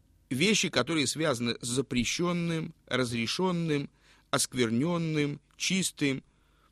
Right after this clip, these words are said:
то есть информацию, которая дает нам возможность знать, что запрещено, что разрешено, что осквернено, а что чисто,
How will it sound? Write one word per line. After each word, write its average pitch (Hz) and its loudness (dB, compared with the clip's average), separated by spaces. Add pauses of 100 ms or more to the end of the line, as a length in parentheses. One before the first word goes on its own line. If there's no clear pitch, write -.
(680)
то - 0
есть 131 4
информацию, 131 0
которая 120 2 (120)
дает 127 2
нам 127 0
возможность 120 -2
знать, 131 -2
что 156 0
запрещено, 120 -2
что 151 -2
разрешено, 113 -2 (400)
что 143 2
осквернено, 127 0
а 123 -2
что 131 -4
чисто, 117 0